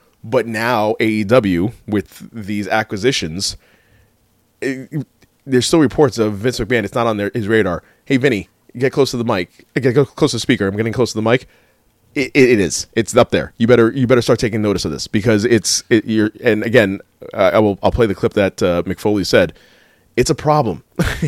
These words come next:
It's a huge problem that you are starting to lose these guys. And now I know you notice it because, because suddenly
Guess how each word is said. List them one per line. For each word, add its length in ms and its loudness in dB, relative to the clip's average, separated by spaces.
It's 140 -8
a 60 -6
huge 260 -6
problem 380 2
that 120 0
you 180 0
are 100 0
starting 380 2
to 180 -6
lose 460 0
these 200 2
guys. 300 2
And 100 -2
now 220 4
I 120 -2
know 200 2
you 160 0
notice 320 0
it 100 -4
because, 460 2
because 260 -2
suddenly 480 2